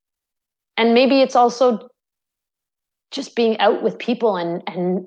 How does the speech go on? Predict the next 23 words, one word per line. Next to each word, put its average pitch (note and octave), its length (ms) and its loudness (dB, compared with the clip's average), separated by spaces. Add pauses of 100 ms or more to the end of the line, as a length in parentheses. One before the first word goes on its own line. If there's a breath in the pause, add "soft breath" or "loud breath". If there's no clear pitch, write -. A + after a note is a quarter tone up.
(160)
knowing G#3+ 540 2
that F3+ 160 0
you F#3+ 180 0
can G#3+ 260 -2
move F#3 240 0
your E3+ 140 0
body D#3+ 400 0
and D3+ 120 -8
that G3 160 -6
you A#3+ 100 0
can F#3+ 180 -4
train F#3 340 -4
your E3+ 140 0
body D#3 440 0
and D#3+ 180 -6
that F3 200 -4 (320 loud breath)
your A3 120 4
body A#3 260 4
can A3 160 2
do F#3+ 140 2
these F#3 240 -2
things G3 420 -2
that D#3 240 0